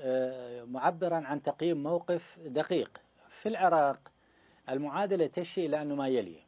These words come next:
أن الت-، الصراعات الإقليمية هي التي عطلت المشروع النهضوي في العراق طيلة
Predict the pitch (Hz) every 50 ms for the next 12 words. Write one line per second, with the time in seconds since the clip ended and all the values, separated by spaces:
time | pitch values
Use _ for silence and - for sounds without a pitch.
0 | _ _ _ _ _ _ _ _ _ _ _ - 147 156 170 165 151 135 - -
1 | 180 151 143 117 - - 156 147 143 139 180 196 - - 185 170 165 160 - -
2 | 135 143 139 143 151 151 147 135 127 185 214 202 190 175 160 - - 156 - -
3 | 165 - - 180 160 143 123 - 127 120 120 120 110 - - 160 170 175 - -
4 | 127 127 143 165 151 143 160 170 165 156 135 - - 131 123 127 139 147 170 170
5 | - - 160 165 170 170